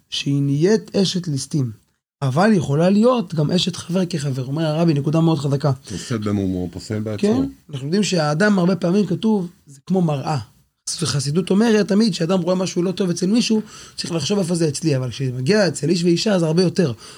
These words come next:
Speaker 1: אומר הרבי, יש מושג בתורה, ביהדות, של אשת ליסטים, אישה של בן אדם, כביכול שהוא גנב, הוא גזלן, אז ממילא גם הופך אותה להיות בכזאת, היא, היא,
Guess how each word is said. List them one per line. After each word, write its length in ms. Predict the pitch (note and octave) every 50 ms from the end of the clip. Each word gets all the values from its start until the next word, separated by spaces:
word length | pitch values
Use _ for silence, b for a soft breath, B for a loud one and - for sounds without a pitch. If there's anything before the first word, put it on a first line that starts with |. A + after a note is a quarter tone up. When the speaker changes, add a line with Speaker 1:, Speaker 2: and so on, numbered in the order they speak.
| B B
Speaker 1:
אומר 180 | E3+ E3 F3+ F3+
הרבי, 420 | F3+ F3+ E3+ E3 E3+ F3+ F3 D3+
יש 140 | E3+ F#3+ E3+
מושג 280 | F#3+ D#3 C3+ - F#3+ F#3+ E3+ - -
בתורה, 480 | D3+ C#3 C3+ C3+ - D3+ E3 A#3 A3 F3
ביהדות, 580 | D#3 D3+ D3 C#3+ D3 E3 A3+ B3+ B3 - - B B B B B B B
של 200 | - - D#3 C3+ - _ -
אשת 340 | A3+ A3+ - A3+ G#3 F3+ E3+
ליסטים, 520 | D3+ C#3+ - - - B3 A#3 F3 C#3 C3 - -
אישה 240 | - D3 - G#3+ G#3
של 120 | F3+ G#3+ G3+
בן 160 | D3 C#3+ C#3+
אדם, 280 | D3+ F3 F3 D3+ C3+ A#2 B B B B B
כביכול 300 | - C3+ C3 C#3 E3+ D3+
שהוא 220 | - - C3+ B2+
גנב, 360 | D3+ D3+ F3 F#3 F3+ D#3+ D3
הוא 120 | D#3 D3+ E3
גזלן, 280 | E3+ A3 B3+ C4 A#3 G3+
אז 120 | G3 F#3
ממילא 240 | F#3+ F#3+ G#3 A3+ A3
גם 140 | G3+ G#3 G3
הופך 300 | F#3 F3 - A#3 A3 A3
אותה 220 | G#3 - B3+ A#3+
להיות 300 | A3 F#3+ G3 F#3+ F#3 - - B B B B B B B B B D#3
בכזאת, 500 | D#3+ D3 - F3+ F3+ F3+ G#3+ G3 G3+ -
היא, 220 | E3 D#3+ D3 C3+ B2 C3 D3+ D3+ C#3 D3 D3 C#3 -
היא, 160 | D#3 D3+